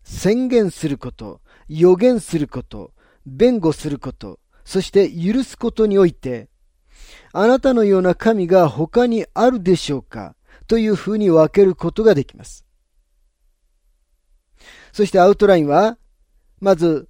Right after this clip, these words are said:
第一番目が、過去の罪のための将来の裁きの宣告が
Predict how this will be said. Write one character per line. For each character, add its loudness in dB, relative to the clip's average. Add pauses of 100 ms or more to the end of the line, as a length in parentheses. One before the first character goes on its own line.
第 6
一 -4
番 0
目 -2
が、 -4 (420)
過 -2
去 -4
の 0
罪 -4
の 0
た -2
め -2
の -2
将 -4
来 2
の 0
裁 -4 (140)
き -8
の -2
宣 -4
告 -10
が 0